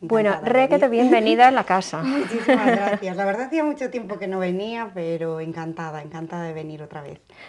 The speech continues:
Speaker 1: Bueno, María metida de lleno en el mundo infantil.
Speaker 2: Sí, yo en el mundo infantil. Del mundo infantil, de momento, no, no salimos, pero bueno,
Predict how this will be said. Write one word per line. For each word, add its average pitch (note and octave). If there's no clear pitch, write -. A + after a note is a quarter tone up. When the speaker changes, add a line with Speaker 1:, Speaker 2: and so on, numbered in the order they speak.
Speaker 1:
Bueno, F#3
María G3+
metida G3
de F#3
lleno F#3+
en G3+
el F3+
mundo F3+
infantil. E3
Speaker 2:
Sí, -
yo G3
en G#3+
el G3
mundo G3
infantil. F3+
Del F3
mundo F#3+
infantil, F#3
de F#3+
momento, G#3
no, E3
no F3
salimos, E3
pero D3+
bueno, E3